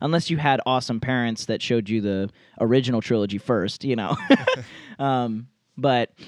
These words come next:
you know, for me, I grew up, the very first Star Wars movie I ever saw was Episode One,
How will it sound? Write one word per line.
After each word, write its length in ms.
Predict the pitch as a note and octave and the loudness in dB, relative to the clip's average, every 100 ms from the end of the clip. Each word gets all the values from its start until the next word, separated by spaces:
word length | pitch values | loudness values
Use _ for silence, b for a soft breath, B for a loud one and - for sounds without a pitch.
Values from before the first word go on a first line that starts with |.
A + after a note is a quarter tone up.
| B | B
you 160 | - C3+ | 0 2
know, 200 | A#2+ G#2 | 4 2
for 180 | - D3 | 2 0
me, 260 | D#3+ F#3 | 2 2
I 120 | C#3 D3+ | 4 2
grew 240 | D3+ D3 | 4 4
up, 180 | C#3+ G2+ | 4 2
the 80 | B2+ | 0
very 220 | D3 C3 | 2 2
first 240 | D3 C3 | 0 0
Star 180 | - C3+ | 2 4
Wars 180 | C#3 B2 | 4 4
movie 240 | A#2+ A#2 | 0 2
I 140 | A#2 A#2+ | 2 2
ever 160 | G#2 | 0
saw 360 | - C3 B2+ A#2 | -2 0 2 2
was 280 | G#2 G2 - | 0 -4 -6
Episode 340 | A2 A2+ G#2+ G2+ | -4 -2 -2 0
One, 400 | A2 G#2+ F2 | -2 -2 -6